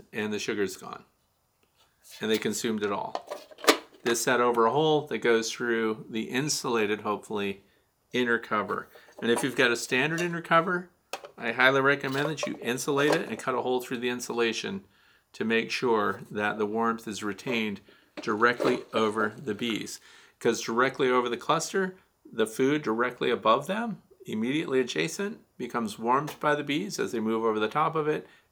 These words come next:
and they can consume it. They can't rush up here and consume cold,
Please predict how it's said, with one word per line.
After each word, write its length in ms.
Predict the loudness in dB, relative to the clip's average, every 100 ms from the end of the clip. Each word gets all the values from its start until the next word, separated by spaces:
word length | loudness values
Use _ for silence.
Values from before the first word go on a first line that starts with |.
| _
and 120 | -2
they 120 | 0 0
can 180 | -4
consume 480 | -6 -4 -4 -4 -4
it. 200 | -6 -10 _ _ _ -6
They 100 | -4
can't 280 | 0 0 2
rush 260 | 2 2
up 160 | 0 0
here 160 | -4
and 80 | -2
consume 560 | -4 -4 -2 -2 -2 -4
cold, 580 | -4 0 4 2 2